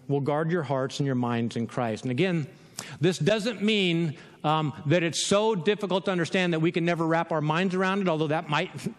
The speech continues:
that actually is part of it, <laughs> 'cause we can't. Um, but really what this passage is saying is that all of our efforts, as much as we think that we can do this kind of thing, um,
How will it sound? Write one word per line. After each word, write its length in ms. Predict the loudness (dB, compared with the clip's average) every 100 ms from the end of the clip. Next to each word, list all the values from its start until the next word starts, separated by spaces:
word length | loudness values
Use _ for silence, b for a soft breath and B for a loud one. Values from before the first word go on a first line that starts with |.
| -4
that 140 | 0
actually 320 | 0 0 -2 -2
is 100 | -2
part 280 | -2 0
of 120 | 0 -2
it, 200 | -4 -10 -10
<laughs> 160 | -10 -6
'cause 200 | -6 -6 -14 -8
we 100 | -6
can't. 440 | -2 -2 -2 -6 -16 B B B B
Um, 100 | 0
but 120 | 2
really 220 | 2 2
what 120 | 2 0
this 120 | -4
passage 420 | 0 0 0 0
is 160 | 0 2
saying 300 | 2 2 0
is 160 | 0
that 180 | -2 -4 -8 B B 2
all 280 | 2 4 2
of 100 | 2
our 200 | 0 0
efforts, 460 | 0 0 -2 0
as 140 | 0 2
much 360 | 2 2 0
as 120 | -2
we 680 | 0 0 2 2 2 2 0
think 400 | -2 0 0 0
that 100 | -2
we 200 | 0 0
can 280 | 0 -2 0
do 400 | 0 2 2 2
this 220 | 0 -2
kind 260 | -2 -2 -2
of 80 | -2
thing, 420 | 0 0 0 -2 B B B
um, 260 | 0 0